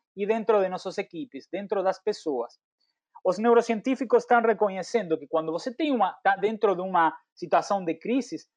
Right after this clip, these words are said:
você não fica parado. Tem a, a que fazer alguma coisa, né? E dentro de fazer essa alguma coisa é, por exemplo, comprar papel higiênico. O papel higiênico tem volume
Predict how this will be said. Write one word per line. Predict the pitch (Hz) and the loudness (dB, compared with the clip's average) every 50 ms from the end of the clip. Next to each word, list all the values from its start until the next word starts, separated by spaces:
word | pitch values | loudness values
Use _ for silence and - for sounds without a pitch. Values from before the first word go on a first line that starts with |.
| _ _ | _ _
você | - 190 180 - 247 | -6 -4 0 2 2
não | 247 254 233 | 2 2 0
fica | - - 196 - 156 - | 0 -4 -4 -2 -2 0
parado. | - 135 123 120 120 - - _ _ _ _ _ _ _ _ _ _ - | 0 0 -2 -2 -4 -8 -14 _ _ _ _ _ _ _ _ _ _ 0
Tem | 233 254 | 2 2
a, | 269 247 202 - - - | 2 2 0 -4 -4 -2
a | 196 - | -2 -2
que | - - 180 | 0 -2 0
fazer | 180 202 175 - - 247 | 0 0 -2 0 2 2
alguma | 233 220 214 214 247 247 254 254 233 - - _ | 4 4 4 2 2 2 4 2 0 0 -2 _
coisa, | - 233 202 160 143 - - 147 | 2 4 4 4 2 0 -8 -8
né? | 156 185 - _ _ _ _ _ - | -8 -8 -8 _ _ _ _ _ -6
E | 190 208 | -4 0
dentro | 233 339 370 294 349 302 | 0 0 0 2 4 6
de | 254 220 190 | 6 6 6
fazer | - 196 170 - 202 | 4 0 -2 2 2
essa | 175 170 160 - 170 | 2 2 2 2 0
alguma | 156 151 156 165 160 151 147 | 2 2 0 -2 -2 -4 -6
coisa | - - 208 226 220 202 - 165 151 160 | 0 2 2 2 2 0 0 0 2 4
é, | 190 214 226 214 _ _ _ _ | 4 4 2 0 _ _ _ _
por | - 240 | 4 4
exemplo, | 240 - - 254 247 214 254 233 | 4 4 2 0 2 2 2 2
comprar | 254 240 202 233 233 226 | 2 0 2 4 4 4
papel | 233 220 226 226 226 | 4 4 2 2 0
higiênico. | 240 233 208 202 175 151 143 139 - _ - _ _ _ _ _ _ _ _ _ _ | -2 -2 -4 -6 -6 -6 -8 -12 -18 _ -20 _ _ _ _ _ _ _ _ _ _
O | - 160 | 2 2
papel | 160 160 208 202 190 | 2 2 2 0 0
higiênico | 180 196 202 190 180 175 - | -2 -4 -8 -2 -2 0 0
tem | 190 196 226 | 0 -2 4
volume | 254 233 190 175 190 214 226 214 185 175 | 4 4 6 6 4 4 4 2 0 -4